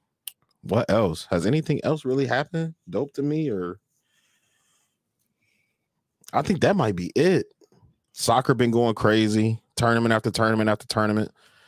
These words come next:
We had a tournament in Dayton last week. We had to be there at eight o'clock. Well, no, I'm sorry. We had to be there at seven thirty, which means I had to leave here at six thirty, which means I had to get up at five last weekend, and we was up there all, all day. And then this weekend, currently right now,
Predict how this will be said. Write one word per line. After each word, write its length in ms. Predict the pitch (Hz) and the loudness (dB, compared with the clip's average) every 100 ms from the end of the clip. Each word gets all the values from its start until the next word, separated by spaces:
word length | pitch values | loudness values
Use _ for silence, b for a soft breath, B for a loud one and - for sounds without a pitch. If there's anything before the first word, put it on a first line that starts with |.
| b b b - | b b b -2
We 100 | 98 | 0
had 100 | 98 | 2
a 20 | |
tournament 340 | 117 110 107 | 0 0 0
in 80 | 95 | 0
Dayton 280 | 92 113 107 | 0 0 0
last 260 | 107 104 113 | 0 0 -2
week. 140 | 101 | 0
We 100 | 101 | 0
had 100 | 104 | 0
to 60 | 98 | 0
be 120 | 101 | 0
there 140 | 98 | 0
at 80 | 82 | 0
eight 120 | 101 | -2
o'clock. 380 | 95 110 101 - - | -2 0 0 -2 -2
Well, 120 | 110 | -2
no, 200 | 98 76 | -2 -4
I'm 100 | 90 | -6
sorry. 300 | - 76 78 - | -4 -4 -4 -2
We 100 | 101 | 0
had 80 | 98 | 0
to 40 | |
be 160 | 82 117 | 0 0
there 100 | 92 | 0
at 80 | 80 | -2
seven 220 | 104 87 | -2 -2
thirty, 260 | 101 95 82 | 0 0 0
which 180 | 85 90 | -2 -2
means 180 | 85 | -2
I 80 | 87 | -2
had 120 | 95 | -2
to 60 | 82 | -2
leave 260 | 87 85 90 | -2 -2 -2
here 180 | 113 | -2
at 120 | 71 - | -2 -4
six 240 | 110 - | -6 -4
thirty, 240 | 82 82 | -4 -2
which 180 | 82 78 | -4 -4
means 200 | 87 80 | -6 -4
I 60 | 87 | -2
had 100 | 82 | -4
to 40 | |
get 160 | 80 - | -6 -4
up 160 | 92 - | -4 -6
at 100 | - | -6
five 460 | 87 90 71 69 b b b b b b b 76 | -2 -2 -2 -6 b b b b b b b -2
last 340 | 92 101 87 | 0 2 0
weekend, 560 | 85 80 85 78 82 104 | -4 -4 -4 -4 -4 -6
and 100 | 82 | -6
we 80 | 85 | -4
was 120 | 82 | -2
up 100 | 87 | -2
there 220 | 92 95 85 | 0 0 2
all, 320 | 82 80 82 - | 0 0 -2 -2
all 220 | 82 80 | -2 -2
day. 380 | 80 80 85 - _ - | -2 -2 -4 -8 _ -6
And 160 | 82 | -2
then 380 | 85 80 76 92 - | 0 -2 -2 -6 -6
this 280 | 87 113 - | -2 0 -2
weekend, 600 | 92 - 90 82 78 87 - _ - | -4 -2 -2 0 -2 -6 -12 _ -10
currently 460 | - 127 101 95 90 | -2 0 0 0 0
right 240 | 87 78 | -2 -2
now, 360 | 92 92 85 | -2 -2 -2